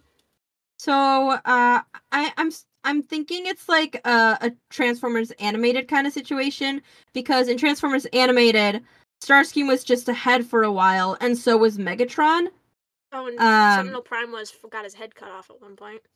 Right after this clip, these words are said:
Speaker 1: Yeah, Sentinel Prime too. Uh, and it, it, like,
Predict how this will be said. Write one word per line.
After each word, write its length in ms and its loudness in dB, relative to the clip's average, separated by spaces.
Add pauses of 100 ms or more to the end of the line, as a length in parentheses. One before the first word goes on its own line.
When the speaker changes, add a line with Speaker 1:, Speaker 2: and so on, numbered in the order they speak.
(140)
Speaker 1:
Yeah, 440 4
Sentinel 380 -4
Prime 300 0
too. 500 -2 (140)
Uh, 600 4 (640)
and 580 2 (800)
it, 140 -14
it, 440 -2
like, 300 0